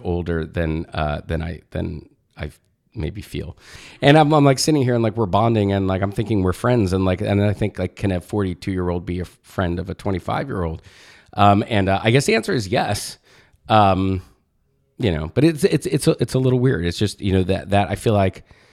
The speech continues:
I've seen so much more than the average twenty-five-year-old. And I have to figure out, like, all right, so how do I use that to my advantage to help, you know,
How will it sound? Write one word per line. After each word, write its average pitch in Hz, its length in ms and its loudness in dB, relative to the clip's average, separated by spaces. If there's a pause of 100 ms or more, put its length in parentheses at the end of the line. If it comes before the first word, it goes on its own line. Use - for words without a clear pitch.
(280)
I've 95 120 -2
seen 104 300 2
so 101 240 0
much 98 260 0
more 82 400 -2 (760)
than 95 100 2
the 87 140 0
average 85 320 -4
twenty-five-year-old. 85 920 -2
And 82 140 -2
I 85 80 0
have 95 140 -2
to 87 80 -6
figure 90 280 -2
out, 85 200 0
like, 85 180 -4
all - 80 -8
right, 90 180 0
so - 120 -2
how 107 180 0
do 117 140 2
I 107 100 4
use 87 320 -2
that 85 420 -4 (440)
to 110 100 -2
my 98 160 2
advantage 87 720 -4 (220)
to 92 100 -4
help, 101 440 -4 (200)
you 87 100 -6
know, 82 240 -4